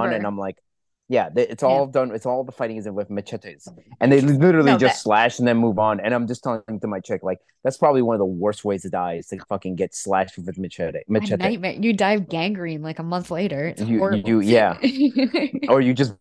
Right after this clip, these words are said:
Speaker 2: bleed out for the next ten minutes
Speaker 1: Yeah.
Speaker 2: as you're just writhing in pain.
Speaker 1: Yeah. You know, <laughs> the nice way to die.
Speaker 2: Uh,
Speaker 1: In
Speaker 2: yeah.
Speaker 1: battle.
Speaker 2: Anyway.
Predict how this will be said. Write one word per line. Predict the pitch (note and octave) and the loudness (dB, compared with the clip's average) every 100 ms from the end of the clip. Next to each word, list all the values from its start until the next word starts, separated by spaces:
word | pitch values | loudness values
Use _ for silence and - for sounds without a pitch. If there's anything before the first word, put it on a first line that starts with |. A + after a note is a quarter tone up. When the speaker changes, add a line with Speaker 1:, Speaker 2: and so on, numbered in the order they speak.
| - - | -6 2
Speaker 2:
bleed | C3 B2+ | 6 6
out | A2 A2+ - | 6 4 0
for | G#2+ | -4
the | G2 | -4
next | G2+ - | -4 -6
ten | A#2 F#2 | -6 -4
minutes | F#2+ F2 - - | -4 -6 -10 -12
Speaker 1:
Yeah. | - A#3 G#2 | -2 4 4
Speaker 2:
as | - | 4
you're | G2+ | 0
just | G#2 F#2+ | 0 0
writhing | F#2+ F#2+ G#2 G2+ | 4 4 4 2
in | F#2+ | -2
pain. | E2+ F#2+ F#2 E2 _ _ - | -2 -4 -4 -8 _ _ -4
Speaker 1:
Yeah. | G#3 - - _ - - E4 E4 - | -4 -4 -12 _ -20 -16 -14 -10 0
You | F4 | 2
know, | E3 G#3 | 2 2
<laughs> | B3+ G#3+ | 0 0
the | C4 B3 C#4 | 0 0 2
nice | C#4+ D4 | 2 2
way | G3 | 0
to | G3 F#3 | -2 -2
die. | F#3 - G#3+ _ _ _ - F#4 C#4+ | -6 -8 -16 _ _ _ -6 -2 2
Speaker 2:
Uh, | - | 2
Speaker 1:
In | F4+ | 4
Speaker 2:
yeah. | - F#4+ F4+ | 4 4 0
Speaker 1:
battle. | F#3+ F#3 A#3 _ _ - - _ _ _ _ _ _ C#3 _ _ _ - - - _ | -4 -6 -10 _ _ -20 -20 _ _ _ _ _ _ -20 _ _ _ -20 -20 -20 _
Speaker 2:
Anyway. | - D3 G#2 | 0 2 0